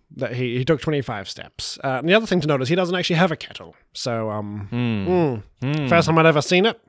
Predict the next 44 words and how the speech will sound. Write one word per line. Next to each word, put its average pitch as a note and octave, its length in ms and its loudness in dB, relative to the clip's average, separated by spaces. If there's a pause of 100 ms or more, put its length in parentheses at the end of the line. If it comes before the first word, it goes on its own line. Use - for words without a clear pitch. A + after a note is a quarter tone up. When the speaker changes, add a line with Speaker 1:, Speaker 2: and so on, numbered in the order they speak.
(760)
Speaker 1:
Uh, C#3 100 -4
Speaker 2:
Very, A#2+ 300 2
very F#2 260 -8
suspicious. - 440 -6
Speaker 1:
it D3 80 -2
was, C#3 260 2
he E3 80 4
normally, F#3 680 4
uh, C#3 240 0
when C#3 140 -2
he, C3+ 100 -4
when C#3 140 -6
he C#3 60 -4
gets C3 200 -4
up B2 120 -10
in C3+ 40 -2
the C3+ 60 -2
morning, D3 320 0
he C#3 100 -4
puts D3 300 -2
on D3 160 0
the C3+ 80 -4
kettle. D#3 280 -2
And C#3+ 100 0
when D3+ 100 -2
I - 20 -2
say D3 160 -4
kettle, D3 300 0
I - 20 2
mean, C#3+ 160 2
like, C3 200 -4
the D3 140 2
old C#3+ 300 6
cauldron D3+ 460 2
thing A#2 240 -8
that A#2 80 -8
you B2 80 -2
put E3 140 2
above C#3 160 4
a C#3 60 2
fire, B2+ 440 0
you G#2+ 160 -2
Speaker 2:
Yes. F3+ 80 0
Speaker 1:
know? A#3+ 100 0